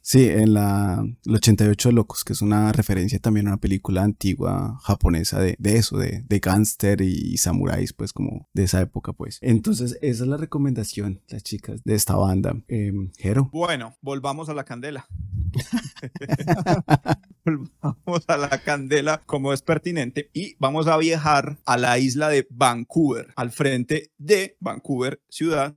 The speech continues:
Speaker 1: Ujú.
Speaker 2: se encuentra en esa isla, una pequeña islita, se encuentra una banda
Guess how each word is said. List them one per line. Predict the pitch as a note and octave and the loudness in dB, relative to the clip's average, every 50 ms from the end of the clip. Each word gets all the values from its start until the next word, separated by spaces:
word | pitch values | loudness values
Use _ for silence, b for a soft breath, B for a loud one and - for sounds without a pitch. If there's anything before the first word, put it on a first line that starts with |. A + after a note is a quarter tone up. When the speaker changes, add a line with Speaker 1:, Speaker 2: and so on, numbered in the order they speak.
| _ - | _ -4
Speaker 1:
Ujú. | C3 A#2 G#2 A2 A#2 B2 C#3+ F3+ - _ | -2 -2 0 0 0 0 -2 -4 -8 _
Speaker 2:
se | - - C#3 | -8 -6 -4
encuentra | C3+ B2+ - - D#3+ D3+ C3+ C3 B2 C3 D3+ D3+ D3+ D#3+ D#3+ D#3 _ _ _ | -4 -4 -4 -2 0 0 0 0 -2 -2 0 2 2 0 0 -4 _ _ _
en | - C3+ B2+ B2+ | -8 -6 -4 -4
esa | B2+ B2 D3 D3+ | -2 -2 -2 -2
isla, | D#3+ D3+ C3+ - D3 D3+ D#3 E3 E3 - | -2 -2 -2 -4 -4 -6 -6 -6 -8 -6
una | B2 B2+ D3+ - | -6 -6 -6 -6
pequeña | - D3+ - - - C3+ D3 D#3 | -8 -10 -10 -10 -10 -10 -8 -10
islita, | D#3+ - - E3+ D#3+ C#3 - - D3+ D3+ - _ | -10 -10 -10 -8 -10 -8 -8 -10 -12 -12 -14 _
se | - - C3+ | -12 -10 -8
encuentra | B2 - - A2+ A2 - B2+ A#2+ - _ | -8 -8 -8 -10 -8 -6 -6 -6 -6 _
una | - D#3+ E3 E3+ E3+ | -8 -6 -2 0 2
banda | F3 E3 D#3 C#3 C3+ B2+ C#3 D3 D#3+ E3 - | 4 4 2 2 0 -2 -4 -6 -6 -8 -14